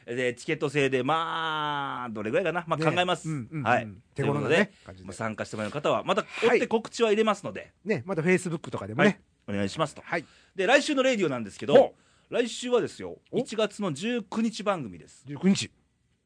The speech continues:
Speaker 1: と言いますとですよ、
Speaker 2: うん。
Speaker 1: えー、もうあれから十九年経つんですけども、一月十七日に阪神大震災がありました。
Speaker 2: あ、そうですね。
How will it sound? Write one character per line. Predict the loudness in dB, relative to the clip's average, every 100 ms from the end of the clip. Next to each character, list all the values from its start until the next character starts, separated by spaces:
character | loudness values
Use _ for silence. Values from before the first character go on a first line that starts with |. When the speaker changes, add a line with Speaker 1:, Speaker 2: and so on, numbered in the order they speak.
| _
Speaker 1:
と | 0
言 | 0
い | 0
ま |
す | -2
と | -4
で | -6
す | -2
よ、 | 0
Speaker 2:
う | 0
ん。 | -2 -6 -16 -20 _ -4
Speaker 1:
え | -2 0 0 0 -2 -4 -4
ー、 |
も | -2 2
う |
あ | 2
れ |
か | 0
ら | -2
十 | -2 -2
九 | -2 -2
年 | 0 0
経 | 0 -2
つ | 0
ん | 0
で | -2
す | -2
け | 0
ど | 4
も、 | 6
一 | 4 2
月 | -4 -4 -6
十 | -4 -4
七 | -6
日 | -12 -8
に | -8
阪 | -4 -6 -6
神 | -10 -6
大 | -6
震 | -6 -4
災 | -2 -2
が |
あ | -2
り |
ま | -2
し | 0
た。 | 2 0
Speaker 2:
あ、 |
そ | -4 -12
う |
で | -12
す | -6
ね。 | -2 -2